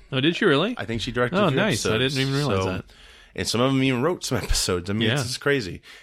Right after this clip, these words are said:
Speaker 2: And of course, this cast can do the same thing. It's just kinda like how they've always done it.
Speaker 1: Oh, yeah.
Speaker 2: So I'm definitely rooting, rooting for that. And luckily,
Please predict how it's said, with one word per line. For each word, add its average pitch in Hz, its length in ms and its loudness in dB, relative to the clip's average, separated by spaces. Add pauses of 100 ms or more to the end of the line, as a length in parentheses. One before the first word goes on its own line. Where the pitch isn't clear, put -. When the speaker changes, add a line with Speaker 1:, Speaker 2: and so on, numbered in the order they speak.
(100)
Speaker 2:
And 104 160 0
of 101 80 0
course, 113 260 -2
this 113 140 -4
cast 107 320 -4
can 101 140 -6
do 101 100 -2
the 98 80 -2
same 107 300 0
thing. 120 260 -2
It's 92 160 -8
just 101 180 -4
kinda 104 240 -4
like 98 160 -2
how 104 220 -4
they've 98 240 0
always 90 340 -2
done 139 220 0
it. 104 80 0
Speaker 1:
Oh, 107 100 0
yeah. 90 340 -6 (320)
Speaker 2:
So 120 120 -2
I'm 123 200 2
definitely 113 360 -2
rooting, 101 280 0 (100)
rooting 107 300 0
for 98 160 -4
that. 98 240 0
And 90 220 -10 (320)
luckily, 127 540 0